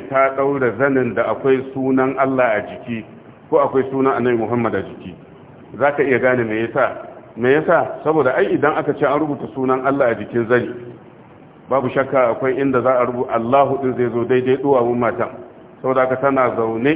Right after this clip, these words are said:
ita zauna akan Allahu. Me aka yi? Kaga kenan dai abinda ake cewa al-istihza'u wa yana zama izgilanci. Idan babu ganci-, ganganci fa, idan ba ganganci bane fa,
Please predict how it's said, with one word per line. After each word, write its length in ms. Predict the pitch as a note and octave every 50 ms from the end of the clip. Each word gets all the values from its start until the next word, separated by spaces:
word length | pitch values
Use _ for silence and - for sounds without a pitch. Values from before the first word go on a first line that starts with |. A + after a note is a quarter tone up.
| D#3 - -
ita 200 | D3 C#3+ C#3+ B2
zauna 360 | A2 B2 C3 B2+ B2 A#2+ A2
akan 280 | A2 G#2+ - C3 B2 A#2+ -
Allahu. 580 | A2 G#2+ G#2 G#2 G#2+ A2 A2 G#2 G2 G2 F2+ - - - - - - - - - - -
Me 180 | A2 A#2+ B2
aka 280 | C#3 D3+ D#3+ D3+ - D3+
yi? 400 | C#3 C3+ C3+ C3+ A#2+ - - - - - - - - - - - - - - - - - - - - - - - - -
Kaga 220 | A2+ B2 B2 C3+ C3
kenan 380 | C3 C3+ A#2+ A2+ A#2+ C3 C3 B2+
dai 220 | C3 C3+ C#3+ C#3
abinda 320 | C3+ C#3 - C3 B2+ B2+ A#2+
ake 220 | B2+ B2 - G#2+ - -
cewa 200 | C3+ B2 A#2 A2 A2
al-istihza'u 960 | A2+ A2+ C3 B2+ - - - B2+ G#2+ G#2+ G2 F#2 B2+ C3+ C#3 C#3 C3+ C3+ C#3+ C#3+ C#3 - - - - - - - - - - - - - - - - - - - - - - - - -
wa 400 | F#2+ G#2 A2+ A#2 A2+ A2+ A2+ A#2+ - -
yana 240 | C3 C#3 C3+ B2+ B2
zama 240 | B2+ B2 B2+ C3+
izgilanci. 800 | C3 C3+ A#2 - - C#3+ C#3 C3+ C#3+ C3+ C3 - - - - - - - - - - - - - - -
Idan 260 | A#2 A2+ C3+ C3+ C3
babu 280 | C#3+ D3+ D3 C3+ C3+
ganci-, 360 | A#2+ C3+ C3+ C3 C3+ C3+ C3+ C3 B2
ganganci 560 | G#2+ C3+ C#3 C3+ B2+ C#3 C#3+ C#3 - C#3+ C#3+ C3+
fa, 220 | C3 A#2+ G2 E2+ - - - - - - - - - - - -
idan 240 | A2 A2 C3+ C#3+ C#3
ba 160 | C3+ C3+ A#2+ B2
ganganci 460 | C#3 C#3 C3 C#3 C#3+ C#3 C3+ C#3+ D3
bane 240 | C3+ C#3+ C#3+ C#3 B2
fa, 180 | A2+ A2 -